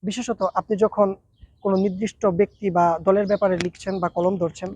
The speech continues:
এবং মানুষের উপর বিধান আরোপ করছেন, তাদের শ্রেণীবিন্যাস, তাদের পথ নির্দেশ করছেন, তখন আপন লেখা নিয়ে গভীর চিন্তা ফিকির করুন।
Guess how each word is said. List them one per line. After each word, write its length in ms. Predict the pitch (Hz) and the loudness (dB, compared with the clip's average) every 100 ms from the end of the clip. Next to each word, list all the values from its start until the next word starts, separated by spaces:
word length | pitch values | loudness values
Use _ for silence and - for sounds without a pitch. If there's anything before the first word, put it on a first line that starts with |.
| - - _ _ _ - _ | -14 -20 _ _ _ -20 _
এবং 140 | 175 185 | 0 2
মানুষের 340 | 190 214 226 | 2 2 0
উপর 100 | 214 | 0
বিধান 240 | 185 196 190 | 2 2 4
আরোপ 180 | 180 - | 2 0
করছেন, 280 | 170 - 208 - _ _ _ _ _ 190 | -8 -6 -12 -12 _ _ _ _ _ -2
তাদের 180 | 185 | 0
শ্রেণীবিন্যাস, 680 | 185 202 196 185 185 185 170 | 0 0 0 2 0 -2 -4
তাদের 180 | 185 180 - | -4 -4 -2
পথ 140 | 202 190 | -2 -2
নির্দেশ 320 | 175 185 - | -4 -4 -8
করছেন, 320 | 175 165 202 - - | -10 -10 -12 -8 -4
তখন 160 | 202 220 | -4 0
আপন 260 | 196 240 220 | 0 2 4
লেখা 280 | 202 208 | 4 2
নিয়ে 200 | 202 175 | -2 -2
গভীর 260 | 170 196 226 | 0 0 0
চিন্তা 240 | - 196 - | -6 -6 -6
ফিকির 220 | 180 165 | -10 -14
করুন। 220 | 156 | -14